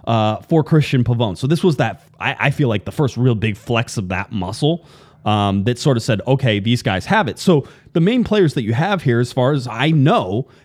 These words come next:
and the best of my knowledge, is Guillermo Barros Schelotto, G B S. You have Dennis te Kloese, D T K. You have Jovan Kirovski in there, and you have Chris Klein. All right? Now, could any of those guys been cut out of deals that other people made?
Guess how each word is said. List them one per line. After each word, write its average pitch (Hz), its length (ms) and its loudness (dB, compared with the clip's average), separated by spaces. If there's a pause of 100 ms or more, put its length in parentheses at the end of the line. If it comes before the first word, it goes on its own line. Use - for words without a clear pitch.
and 127 140 0
the 117 40 0
best 123 200 -4
of 165 80 -6
my 165 80 -2
knowledge, 107 540 -2
is 123 480 2 (240)
Guillermo 123 240 2
Barros 101 340 -2
Schelotto, 92 300 0
G 110 160 -2
B 107 160 -2
S. 90 240 -6
You 117 80 2
have 110 280 -4
Dennis 120 280 0
te 117 60 -4
Kloese, 110 340 -2
D 107 120 -2
T 107 140 -6
K. 101 220 -2
You 95 140 0
have 104 100 -2
Jovan 131 380 2
Kirovski 117 500 -2
in 101 80 0
there, 107 100 0
and 110 100 0
you 104 60 0
have 107 160 -2
Chris - 220 -4
Klein. 90 280 -6 (800)
All 90 60 -4
right? 87 340 -2 (280)
Now, 120 360 0 (380)
could 131 480 2 (140)
any 233 260 0
of 208 140 0
those 170 240 2
guys 151 280 2
been 117 160 0
cut 143 200 0
out 131 180 0
of 110 80 -4
deals 117 300 0
that 113 100 -8
other 110 160 -2
people 104 280 -6
made? 92 260 -8